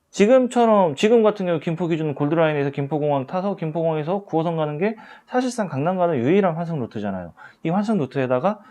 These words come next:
부천 종합운동장을 통한 칠 호선을 통-, 칠 호선 강남 진입이 가능한 두 번째 환승 루트가 생기는 거고, 이렇게 환승 루트가 많아진다는 것 자체가 골드라인의 혼잡률을 상당 부분 낮춰주는데 큰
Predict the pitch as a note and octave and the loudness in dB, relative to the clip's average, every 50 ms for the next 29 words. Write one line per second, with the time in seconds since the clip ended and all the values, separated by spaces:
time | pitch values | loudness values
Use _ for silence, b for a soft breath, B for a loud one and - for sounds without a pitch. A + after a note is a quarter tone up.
0 | B B _ - - - A#3 A3 A3+ G#3+ G#3+ G#3 G3+ G3 F#3+ F3+ F3 E3+ E3+ E3+ | B B _ -2 2 4 4 6 6 4 4 4 4 2 0 0 0 0 -2 -2
1 | - A#3 A3+ G#3+ G3+ - B3+ C4 B3 A#3+ A3+ G3+ F#3+ F3+ D#3+ D#3 - - - A3 | -2 -4 -4 -4 -2 0 0 2 2 2 2 0 0 -2 -2 -6 -10 -14 -16 -16
2 | - _ - - B3+ C#4 C4 B3+ A3+ F#3+ D#3 B2+ B2+ C#3 C#3+ E3+ G3 G3+ _ _ | -14 _ -4 0 0 2 2 2 0 -2 -2 0 2 2 2 2 0 -4 _ _
3 | - - D3 D#3+ E3 D3+ C#3+ C#3 C3+ A#2 A2 A2 A2+ D#3 F#3+ G3 B B B B | -10 -6 -2 -2 0 0 0 -2 -2 -2 -2 0 0 0 -2 -2 B B B B
4 | _ - E3+ F3 G#3+ A3 G3 G3+ F3+ G3 G#3+ G3+ A#3 A3 G3+ E3+ A2 A#2 A#2 - | _ -4 0 0 2 0 0 0 -2 -2 0 0 0 0 0 0 -2 -4 -6 -4
5 | D#3+ D3 D3 C#3+ F#3 F#3+ F#3+ G3 F#3 E3+ A2+ F#2+ F2+ - A2+ G#2 B B B B | -4 -2 -2 -2 -2 -2 -2 -2 -4 -2 -4 -4 -2 -2 -2 -4 B B B B
6 | B - D#3+ E3+ G#3 G#3 - E3 E3+ F#3 b b b b - A#3 B3 B3+ C4 C4+ | B 2 4 4 4 2 0 -2 -4 -4 b b b b -4 -2 -2 0 0 0
7 | A#3 D3+ B2 - E3+ F3 C3 A2 G#2 B2 F3 G3+ G3 G3 F#3+ F3 D#3 C#3+ C3+ B2 | 0 0 -2 0 0 2 4 4 4 4 4 4 2 2 2 2 2 2 0 -2
8 | A2+ B2+ - - - - - - A#2 G2 A2+ A2 G2+ - B B B B B B | -4 -4 -6 -8 -12 -12 -10 -10 -6 -2 -2 -2 -2 -4 B B B B B B
9 | B B B B - - F3+ G3+ A#3+ A#3 A3 G#3 F#3 F3+ G#3+ C4 C#4+ D4 D4 C#4+ | B B B B 0 2 4 6 8 8 8 6 4 2 2 4 4 4 4 6
10 | B3+ A3 F3+ D#3 E3 F3 C3+ F2+ F2 G#2 - _ _ _ _ _ - A#3 B3+ C4 | 4 6 6 6 6 4 2 -2 -8 -14 -20 _ _ _ _ _ -8 -2 0 0
11 | B3+ A#3+ A3 G3 G#3 A#3 A#3 G#3+ A3+ A3+ - G#3 F#3+ F#3+ F3+ E3 D3+ D#3+ E3 - | 2 2 0 0 0 -2 0 0 -2 -2 -2 -2 -2 0 -2 -2 -2 -4 -8 -8
12 | - - A#3 A3 G#3+ A#3 | -6 -4 -2 -2 -2 -4